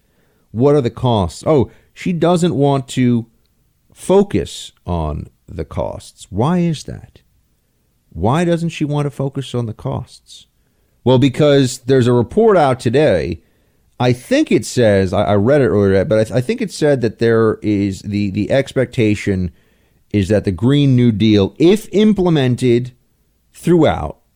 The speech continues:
so if you went all in on the Green New Deal,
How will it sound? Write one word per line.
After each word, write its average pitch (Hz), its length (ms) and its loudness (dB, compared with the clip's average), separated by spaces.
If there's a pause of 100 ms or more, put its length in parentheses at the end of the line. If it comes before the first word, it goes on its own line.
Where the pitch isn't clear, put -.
(100)
so 117 280 0
if 127 180 0
you 151 100 2
went 135 380 2
all 214 540 4
in 110 520 -2 (540)
on 127 640 2
the 110 180 0
Green 151 420 2
New 143 200 4
Deal, 95 520 -2